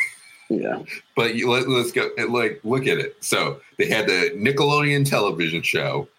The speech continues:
Speaker 2: Uh,
Speaker 1: Okay, yeah.
Speaker 2: they have the Rap Snacks.
Speaker 1: Mm-hmm.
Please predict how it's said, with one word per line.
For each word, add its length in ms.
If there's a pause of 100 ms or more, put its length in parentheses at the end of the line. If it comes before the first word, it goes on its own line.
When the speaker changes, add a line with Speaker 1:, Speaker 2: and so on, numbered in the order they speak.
(400)
Speaker 2:
Uh, 260 (180)
Speaker 1:
Okay, 120
yeah. 160 (340)
Speaker 2:
they 60
have 200
the 100
Rap 300
Snacks. 840 (260)
Speaker 1:
Mm-hmm. 400